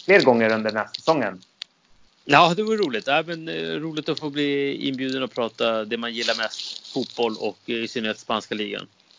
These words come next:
Speaker 1: Precis. Eh, och, eh, vi kommer ju, eh, ha våra diskussioner på Twitter, så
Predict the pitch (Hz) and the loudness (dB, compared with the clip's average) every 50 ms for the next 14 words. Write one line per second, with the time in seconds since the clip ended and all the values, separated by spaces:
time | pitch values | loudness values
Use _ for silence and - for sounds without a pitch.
0 | _ _ _ - - - - - _ _ _ - 131 123 131 139 139 135 120 104 | _ _ _ -20 -20 -20 -20 -20 _ _ _ -2 -2 0 2 4 4 4 4 2
1 | - - - 139 123 120 123 - 143 135 131 131 - - 131 127 127 123 123 120 | 0 -2 2 4 6 6 4 4 2 0 0 0 -2 0 4 4 4 6 6 4
2 | 117 117 117 117 117 117 117 110 110 127 131 131 131 123 127 - - 139 131 131 | 4 4 4 2 2 2 0 0 2 4 4 4 4 2 0 -2 -2 0 2 2
3 | 127 127 127 123 123 123 120 120 117 117 117 117 113 113 120 - - - - - | 4 4 4 4 4 4 6 6 4 4 2 2 0 0 -2 -4 -6 -8 -12 -14
4 | - - - - - - 160 170 170 160 160 160 151 156 165 151 139 139 139 - | -16 -16 -16 -6 0 2 4 4 4 4 4 4 6 8 6 6 4 2 -6 -8
5 | - 135 - - 147 147 139 143 - 127 - - 165 170 165 - 120 104 92 - | -10 -10 -6 -2 -2 -2 -2 -2 -4 -6 0 4 4 4 4 2 -4 -4 -4 -6
6 | - 117 | -12 -16